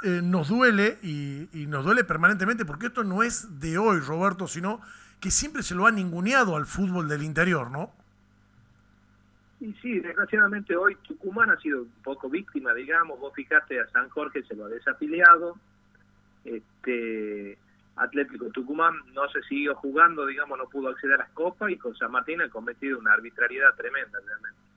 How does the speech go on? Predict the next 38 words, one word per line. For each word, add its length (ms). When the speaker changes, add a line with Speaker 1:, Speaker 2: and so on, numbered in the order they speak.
Speaker 1:
Ah, 140
parece 380
que, 320
eh, 160
tendríamos 540
que 100
vivir 280
en 120
Santiago 480
del 80
Estero 420
para 140
que 100
nos 200
acomoden 480
las 120
cosas, 380
¿no? 120
Porque 160
de 100
pronto, 420
con 160
esta 160
resolución 560
que 100
tuvo 260
la 180
afa, 340
termina 340
salvando 440
el 80
descenso 580
a 120
Central 400
Córdoba 260
y 60
a 80
Mitre. 420